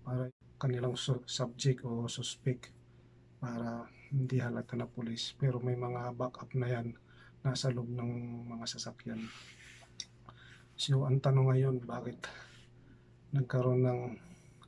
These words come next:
bakit nagkaputukan sila? Ah, kampo ng pedeya at kampo ng pulis. Siguro yung pedeya, nakita nila yung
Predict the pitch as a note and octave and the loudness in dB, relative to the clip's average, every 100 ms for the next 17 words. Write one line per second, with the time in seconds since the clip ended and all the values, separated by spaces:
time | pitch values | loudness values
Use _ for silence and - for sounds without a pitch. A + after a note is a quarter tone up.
0 | - - - - - - C3 C3+ B2+ C3 | -20 -20 -20 -20 -20 -2 2 4 4 2
1 | C3+ B2+ C3 B2 B2+ B2 B2 A#2 B2+ A#2+ | 2 0 0 0 2 0 -2 -2 0 -2
2 | A#2+ - - - - - - - - - | -4 -12 -20 -20 -20 -20 -20 -20 -20 -20
3 | - - - B2+ A#2+ A#2 - B2 A#2+ - | -20 -16 -2 0 0 -2 -4 -4 -2 2
4 | B2+ A#2+ C#3 B2 C3 B2 A2+ - - - | 2 4 2 6 6 4 -2 -8 -18 -20
5 | - - - - - - - - - C#3+ | -20 -20 -20 -20 -20 -20 -20 -20 -6 -2
6 | B2+ - - - - - - - - B2 | 0 -2 -14 -16 -18 -20 -20 -8 -2 0
7 | B2+ B2 A#2+ A#2+ A#2 A#2+ - - - - | 2 0 0 -2 -2 -2 -4 -6 -10 -20
8 | - - - - - - D3+ C#3+ C#3+ C3 | -20 -20 -20 -20 -20 -4 4 8 10 10
9 | C3 C3 C3 B2 C#3 C#3+ B2+ A#2 G#2+ - | 8 8 6 4 6 8 8 4 -2 -10
10 | - - - - - - - - C#3+ C3+ | -20 -20 -20 -20 -20 -20 -20 -4 4 4
11 | C#3 C#3+ C3+ C3+ C3 B2+ A#2+ A#2 B2 B2+ | 6 6 6 8 8 6 4 0 0 2
12 | B2+ | 2